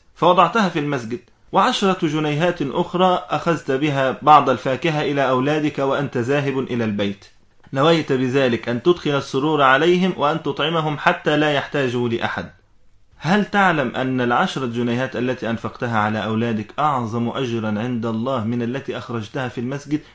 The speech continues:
إذا أحسنت نيتك؟ وهذا كلام النبي عليه الصلاة والسلام، بل قال لأصحابه: "حتى اللقمة يضعها الرجل في في امرأته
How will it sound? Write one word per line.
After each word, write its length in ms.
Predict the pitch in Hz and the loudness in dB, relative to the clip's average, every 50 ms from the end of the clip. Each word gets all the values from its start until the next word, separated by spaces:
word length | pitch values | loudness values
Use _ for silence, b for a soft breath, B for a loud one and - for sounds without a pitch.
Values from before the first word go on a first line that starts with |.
| B - | B -6
إذا 380 | 139 160 185 175 170 165 160 135 | -4 -2 -2 0 0 0 0 -2
أحسنت 400 | 139 - - - 170 170 170 - | -2 -2 -4 -4 -4 -2 -2 -4
نيتك؟ 420 | 151 156 160 170 170 - 151 - | -4 -2 -2 -2 -2 -2 0 2
وهذا 220 | 175 185 180 170 160 | 2 2 2 2 -2
كلام 280 | - 160 165 170 160 | -2 0 0 0 0
النبي 280 | 151 151 143 143 143 131 | -2 -2 -2 -2 -2 -2
عليه 160 | 120 123 123 | -2 -2 -2
الصلاة 300 | 120 - - 117 110 104 - | -4 -4 -4 -4 -4 -4 -6
والسلام، 360 | 110 - - 92 90 - 104 B B B B B B B B B B B B B B B - | -10 -10 -10 -10 -10 -10 -12 B B B B B B B B B B B B B B B 2
بل 180 | 135 151 170 | 2 4 4
قال 400 | 170 - 214 233 247 233 226 208 | 2 2 4 4 4 4 4 4
لأصحابه: 760 | 202 185 165 165 - - - 208 208 202 175 185 170 170 165 | 4 2 2 0 -2 -2 0 0 2 2 2 2 2 2 0
"حتى 340 | - - 190 185 - - 160 | 0 0 0 0 0 -2 0
اللقمة 440 | 156 160 185 180 - 165 156 147 147 | 0 0 0 0 0 0 0 0 2
يضعها 600 | 156 147 143 143 135 127 135 131 147 165 156 147 143 | 0 2 2 2 2 4 4 4 4 4 4 2 2
الرجل 480 | 127 120 139 156 156 139 139 123 107 | 2 2 0 0 0 2 0 0 0
في 240 | 101 - - 131 127 | -2 -4 -2 -2 0
في 320 | 117 - 180 196 185 175 170 | 2 2 2 4 4 2 0
امرأته 540 | 156 143 147 165 - - 165 165 - 185 | 0 2 2 2 0 0 0 0 0 -2